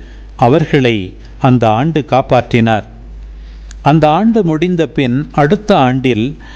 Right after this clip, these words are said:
அவர்கள் மீண்டும் வந்து அவரை நோக்கி, "எம் தலைவரிடம் மறைப்பதற்கு ஒன்றுமில்லை.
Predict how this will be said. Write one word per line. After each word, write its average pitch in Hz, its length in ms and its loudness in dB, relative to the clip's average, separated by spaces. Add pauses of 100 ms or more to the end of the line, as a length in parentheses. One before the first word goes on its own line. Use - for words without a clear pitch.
(140)
அவர்கள் 135 480 2
மீண்டும் 170 480 0
வந்து 120 640 0
அவரை 131 360 2
நோக்கி, 110 640 -2 (680)
"எம் 135 280 2
தலைவரிடம் 143 760 0
மறைப்பதற்கு 127 680 -2
ஒன்றுமில்லை. 110 720 0